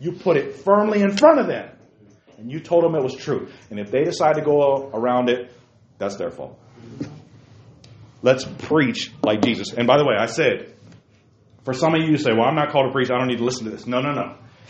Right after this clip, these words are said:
Because, guys, you should be going to church the rest of your life.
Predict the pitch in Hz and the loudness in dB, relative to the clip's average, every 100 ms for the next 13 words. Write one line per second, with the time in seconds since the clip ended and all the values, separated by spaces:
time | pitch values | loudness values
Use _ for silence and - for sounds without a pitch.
0 | - - - 135 156 131 143 156 175 180 | -20 -18 -10 -2 0 2 4 4 2 0
1 | - 120 - _ _ _ _ - - _ | -6 -14 -16 _ _ _ _ -20 -20 _
2 | 101 120 - 170 156 143 131 123 151 139 | -10 -8 -4 -2 0 0 0 0 -2 -2
3 | 156 120 135 151 151 143 90 92 | 0 0 -2 -2 0 2 0 -4